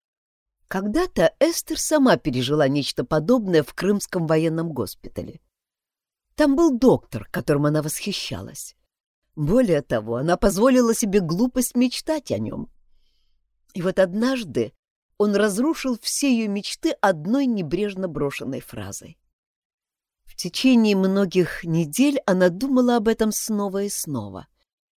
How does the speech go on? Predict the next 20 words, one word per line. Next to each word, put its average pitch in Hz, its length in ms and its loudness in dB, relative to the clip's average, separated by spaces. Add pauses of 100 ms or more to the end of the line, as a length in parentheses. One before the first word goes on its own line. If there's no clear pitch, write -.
(120)
и 175 60 -8
каждый 202 440 2
раз 277 280 2
ее 185 280 4
обдавало 180 500 2
горячей 170 500 -2
волной 139 380 -6
стыда. - 520 -14 (960)
Эстер 349 320 0
так 311 280 2
и 277 40 0
не 269 120 0
поняла, 240 560 2
нечаянно 226 1040 0 (100)
или 262 220 2
умышленно 143 720 6
обидел 151 400 2
ее 117 340 2
этот 131 280 -4
доктор. - 540 -6